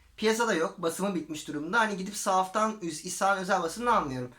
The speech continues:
Bendeki İshak'ın normal basım mesela. Yani o kadar koleksiyoner olmamakta fayda var. Bibliomanlığa işin kaymamasında fayda var. Ama hazır basını buluyorsak, Firuza'nın Parası Yatılısı'nda olduğu gibi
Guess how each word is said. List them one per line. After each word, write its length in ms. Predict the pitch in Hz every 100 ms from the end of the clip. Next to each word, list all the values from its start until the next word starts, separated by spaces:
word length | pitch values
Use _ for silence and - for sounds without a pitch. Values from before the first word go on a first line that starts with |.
| - - -
Bendeki 440 | 208 151 139 -
İshak'ın 340 | - - 185 240
normal 340 | 202 190 180
basım 240 | 127 - 117
mesela. 520 | 110 135 131 190 - _ - - -
Yani 80 | -
o 120 | 208
kadar 380 | 247 226 220 220
koleksiyoner 640 | 220 220 214 220 220 226 226
olmamakta 640 | 202 233 208 156 151 - 240
fayda 400 | 196 185 185 170
var. 240 | 165 180 - - - -
Bibliomanlığa 800 | 180 185 190 196 196 202 208 220
işin 500 | - 226 220 180 - -
kaymamasında 680 | 220 220 160 147 - 240
fayda 380 | 254 190 190 180
var. 220 | 180 254 - - - -
Ama 200 | 208 214
hazır 280 | 247 262 233
basını 340 | 233 240 240
buluyorsak, 600 | 240 269 247 196 - - _ - _ _ -
Firuza'nın 460 | 220 220 196 202
Parası 320 | 196 202 190 196
Yatılısı'nda 500 | 190 196 180 196 185
olduğu 360 | 214 226 170
gibi 300 | 151 233 254